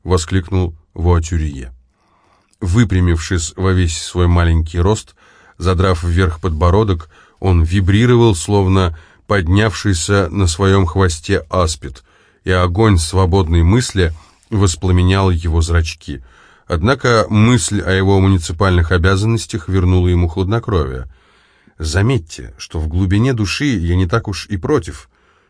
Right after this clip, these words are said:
Если это не поможет, то это и не повредит. Если бы вы удовлетворились небольшим крестным ходом, например, до креста, что стоит рядом с Робюто, то, чтобы немного успокоить ваших прихожан, я не стал бы противодействовать этому".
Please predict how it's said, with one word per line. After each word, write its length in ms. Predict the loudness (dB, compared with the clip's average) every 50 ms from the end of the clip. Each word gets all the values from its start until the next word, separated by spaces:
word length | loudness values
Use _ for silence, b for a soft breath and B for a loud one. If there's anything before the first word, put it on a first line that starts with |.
| _ _
Если 340 | -4 -4 -4 -2 -2 -2 -2
это 160 | -2 0 0
не 100 | 0 0
поможет, 560 | 0 0 0 2 2 2 2 0 -2 -4 -6
то 140 | -4 -2 -2
это 220 | -2 -2 -2 0
и 60 | 0 0
не 120 | 0 0
повредит. 600 | 0 0 -2 -2 -2 -2 -2 -4 -4 -6 -6 -10 b b b b b b b b b b b b _
Если 340 | -2 0 0 0 0 -2 -2
бы 160 | -2 -2 0
вы 340 | 0 2 2 2 2 0 -2 b b b b b b b -4
удовлетворились 880 | 0 0 2 2 0 0 0 0 0 0 2 0 0 -2 -4 -8 -12 -16 _ _
небольшим 880 | -6 -2 0 2 2 2 2 0 0 0 -2 -4 -4 -2 -2 -2 -2 -2
крестным 440 | 0 0 2 2 0 0 -2 -4
ходом, 380 | -4 -2 0 0 0 2 2 2
например, 500 | 0 0 0 0 0 2 2 2 0 -2 B B B B B B B
до 260 | -8 -4 -4 -2 -2
креста, 480 | -2 0 0 0 0 0 -2 0 0 0
что 180 | -2 -4 -6 -6
стоит 320 | -4 -2 -2 -2 0 0
рядом 440 | 0 0 0 2 2 2 2 0 -2 -4
с 160 | -8 -6 -4
Робюто, 600 | -2 -2 0 -2 -4 -4 -2 0 0 0 0 -2 B B B B B B B B _
то, 460 | -2 0 2 2 4 4 4 2 2 0
чтобы 420 | -4 -4 -4 -2 -2 0 0 2
немного 400 | 2 2 2 2 2 2 0 -2
успокоить 640 | -4 -4 -4 -4 -4 -4 -2 0 0 0 0 0 -2
ваших 320 | -2 -2 -2 -4 -8 -6
прихожан, 560 | -6 -6 -4 -2 -2 0 0 0 0 2 2
я 100 | 2 2
не 120 | 2 0 0
стал 300 | -2 -2 -2 -2 0 0
бы 120 | -2 -2
противодействовать 1000 | -2 -4 -4 -4 -2 -2 -2 -2 0 0 -2 -4 -4 -6 -10 -12 -12 -12 -14 -14
этому". 520 | -12 -10 -10 -10 -10 -10 -12 -12 -14 -14